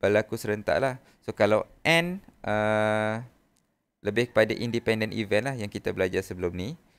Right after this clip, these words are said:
Ah, so, banyak pakai and. So, untuk mutually exclusive, non-mutually exclusive, ah, dia akan pakai or. Okey. So, example, the Venn diagram shows the relationship between the universal,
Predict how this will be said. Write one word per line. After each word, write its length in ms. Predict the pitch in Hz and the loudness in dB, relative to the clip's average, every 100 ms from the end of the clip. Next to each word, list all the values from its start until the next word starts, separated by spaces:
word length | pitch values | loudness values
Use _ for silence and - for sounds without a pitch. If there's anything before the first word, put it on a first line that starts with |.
| _ _ | _ _
Ah, 160 | 80 85 | -12 -10
so, 320 | - 104 98 | -4 -2 0
banyak 320 | 92 92 92 | 0 -2 -2
pakai 320 | - 92 - | -6 -4 -6
and. 320 | - 92 120 - _ _ - | -4 -4 -6 -14 _ _ -6
So, 160 | 101 | -4
untuk 480 | - 104 - 120 98 | -4 -8 -2 0 0
mutually 480 | 113 113 110 107 - | -4 -2 -2 0 -2
exclusive, 480 | 110 - 110 - 143 | -4 -6 -8 -6 -6
non-mutually 560 | 120 110 107 104 107 | -2 -2 -4 -4 -4
exclusive, 560 | 92 - 113 - 151 - | -4 -6 -10 -6 -6 -6
ah, 160 | 87 | -6
dia 240 | 85 87 71 | -2 -2 -4
akan 120 | 98 | -6
pakai 320 | - 87 85 - | -8 -6 -6 -4
or. 240 | 90 80 85 - _ _ _ _ | -2 -2 -4 -12 _ _ _ _
Okey. 240 | - 107 160 _ _ _ _ _ _ _ _ _ _ _ - | -6 -4 -4 _ _ _ _ _ _ _ _ _ _ _ -2
So, 80 | 113 | 2
example, 560 | 120 120 127 - 165 | 4 4 2 2 2
the 80 | 139 131 | 4 2
Venn 160 | 151 | 2
diagram 400 | 143 131 147 147 | 4 4 4 0
shows 320 | 151 151 143 - | 0 0 0 2
the 160 | 120 | 2
relationship 640 | 120 117 117 113 - 165 - | 2 2 0 -4 -4 -2 0
between 480 | 113 - 110 147 180 _ _ _ | -2 -2 -2 -2 -4 _ _ _
the 160 | 101 135 | 2 4
universal, 720 | 151 143 131 120 120 - 104 | 4 2 -2 0 0 0 -4